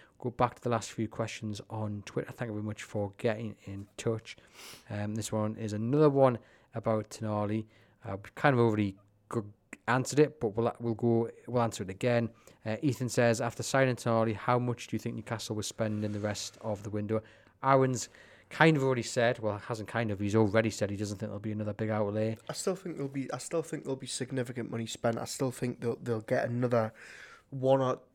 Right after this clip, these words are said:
Speaker 2: maybe two through the door that are instantly gonna improve this starting eleven. I think I wouldn't be surprised to see, you know, decent outlays on an attacking midfielder, whether that's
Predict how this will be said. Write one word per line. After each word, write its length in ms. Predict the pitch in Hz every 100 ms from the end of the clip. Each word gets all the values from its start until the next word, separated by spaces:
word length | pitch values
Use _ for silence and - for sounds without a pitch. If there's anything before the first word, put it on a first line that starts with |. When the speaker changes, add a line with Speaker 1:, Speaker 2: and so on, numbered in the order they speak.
| _ -
Speaker 2:
maybe 280 | 139 147 143
two 380 | - - 143 135
through 260 | - 139 127
the 100 | 123
door 220 | 127 127
that 120 | 123
are 80 | 120
instantly 400 | 131 120 - -
gonna 200 | 127 120
improve 460 | 117 113 - 127 120
this 140 | 117
starting 380 | - - 117 117
eleven. 380 | 113 123 120 123
I 40 |
think 440 | 120 - 120 - - - - - - - _ _ -
I 40 |
wouldn't 300 | 123 123 127
be 60 | 120
surprised 520 | - - 127 123 123
to 60 | -
see, 300 | - 120 117 _ _ -
you 80 | 120
know, 120 | 113 - -
decent 380 | 127 - 120
outlays 460 | 117 120 117 120 113
on 100 | 117
an 120 | 113
attacking 320 | 113 - -
midfielder, 540 | 117 113 - 123 120 120
whether 260 | 117 117
that's 360 | 117 113 -